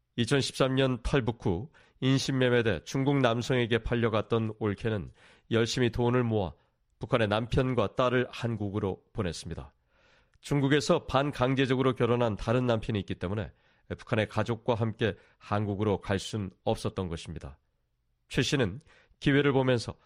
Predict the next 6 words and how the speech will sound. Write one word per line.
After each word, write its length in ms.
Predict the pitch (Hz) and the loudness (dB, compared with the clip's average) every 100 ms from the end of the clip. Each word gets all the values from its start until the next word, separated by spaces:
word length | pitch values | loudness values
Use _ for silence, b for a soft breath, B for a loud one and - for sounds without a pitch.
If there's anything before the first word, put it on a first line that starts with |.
| b b | b b
다른 300 | - 123 147 | 0 2 2
탈북민들의 640 | 156 156 147 139 127 123 - | 0 0 2 2 2 0 0
탈출을 400 | 123 - 120 110 | -4 -2 -4 -2
돕다 400 | 104 - 110 98 b b b | -4 -2 -4 -4 b b b
이천십팔 540 | 127 123 131 - 127 | -2 0 -2 0 -2
년 200 | 120 98 | 0 -2